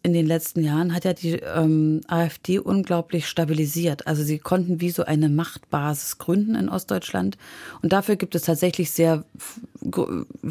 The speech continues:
ostdeutsch-spezifische Gründe, die Hand in Hand gehen mit diesen globalen Gründen, was ich gerade meinte. Und dann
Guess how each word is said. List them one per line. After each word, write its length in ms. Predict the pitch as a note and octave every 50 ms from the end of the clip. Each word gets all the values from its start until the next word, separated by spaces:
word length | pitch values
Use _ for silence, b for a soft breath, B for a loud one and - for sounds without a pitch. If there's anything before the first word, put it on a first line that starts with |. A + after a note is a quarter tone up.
| - - -
ostdeutsch-spezifische 1200 | - G3+ A3+ - - - F#3+ F#3+ F#3+ - - - - F#3 F3 - - - - - G#3+ - G#3+ - -
Gründe, 460 | E3 E3+ F3 A3+ B3 C#4+ D#4+ D4 D#4 D#4 B B B B B B B B B B B B B B B B B B B -
die 160 | G3+ G#3+ G#3
Hand 160 | F#3+ G3+ G3 F#3+
in 140 | F#3+ F#3
Hand 180 | F3+ F#3 F#3+ F3
gehen 160 | - F#3 F3
mit 140 | E3+ D#3+ D3+
diesen 160 | D#3 D3+ D#3+
globalen 400 | C#3+ D3+ C#3+ D#3+ E3 F#3+ A#3 B3+
Gründen, 260 | B3+ A#3 A#3+ A#3+ A3+
was 160 | A3+ A3 G#3 -
ich 100 | G#3+ -
gerade 280 | - - G3 F#3+ G3
meinte. 360 | F#3+ F#3 F#3+ F#3+ F#3 G#3 G3 - _ _ _ _ _ _ _ _ - - - - - _ _ _ _ _ - - _ - - _ -
Und 140 | F3+ E3+
dann 180 | F#3+ F#3 G3 -